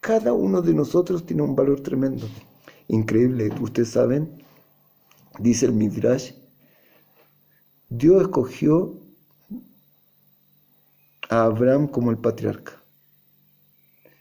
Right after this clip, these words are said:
¿Cuál fue la razón de que Dios escogió al plat-, a Abraham pa-, como patriarca? Habían otros profetas, habían otros tzadikim en el mundo, justo en el mundo.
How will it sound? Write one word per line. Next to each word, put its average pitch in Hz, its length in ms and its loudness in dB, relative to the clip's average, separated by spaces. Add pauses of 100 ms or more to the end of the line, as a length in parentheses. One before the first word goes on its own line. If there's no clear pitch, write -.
(340)
¿Cuál 311 180 2
fue 320 120 2
la 330 120 6
razón 247 280 2
de 208 80 0
que 180 240 2
Dios 165 220 6
escogió 160 320 -2
al - 160 0
plat-, 131 240 0
a 127 200 4
Abraham 127 340 2
pa-, 127 180 2
como 120 220 -2
patriarca? - 560 -4
Habían 190 340 2
otros - 240 -2
profetas, - 500 0
habían 220 220 0
otros 165 320 -2
tzadikim 165 580 -2
en 180 100 -2
el 165 100 0
mundo, 208 380 0
justo 208 420 -4
en 160 80 -2
el 170 80 -4
mundo. 190 520 -6